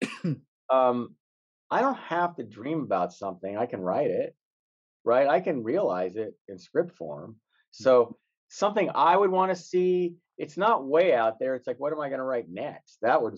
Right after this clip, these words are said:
Speaker 2: be what it is. And I thought I knew what I was gonna write next, but my <laughs> agent said he thinks it might be hard to sell.
Speaker 1: <laughs> Is it, is
Speaker 2: But
Speaker 1: it genre-based or production cost-based?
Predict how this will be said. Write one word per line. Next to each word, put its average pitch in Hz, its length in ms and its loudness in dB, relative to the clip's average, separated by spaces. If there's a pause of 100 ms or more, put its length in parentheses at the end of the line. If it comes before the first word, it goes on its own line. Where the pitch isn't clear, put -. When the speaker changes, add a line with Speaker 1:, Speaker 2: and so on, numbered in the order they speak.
Speaker 2:
be 101 140 -8
what 95 160 -2
it 85 100 -8
is. - 480 -4 (440)
And 135 100 0
I 143 80 0
thought 214 240 6
I 214 80 4
knew 175 100 4
what 160 100 6
I 147 80 6
was 127 80 0
gonna 135 140 -6
write 135 240 -2
next, 131 360 -4
but 113 160 -8
my 110 260 -6 (320)
<laughs> - 180 -20
agent 143 380 -8
said 120 100 0
he 113 100 -4
thinks 113 240 -12
it 104 100 -12
might 101 180 -10
be 98 80 -10
hard 95 220 -6
to - 40 -14
sell. - 560 -12 (380)
Speaker 1:
<laughs> - 240 -2 (440)
Is 143 140 0
it, 127 80 2
is - 60 -4
Speaker 2:
But 113 220 4
Speaker 1:
it 107 120 -4 (220)
genre-based 143 880 0
or 120 300 2
production 135 640 -8
cost-based? 175 640 -10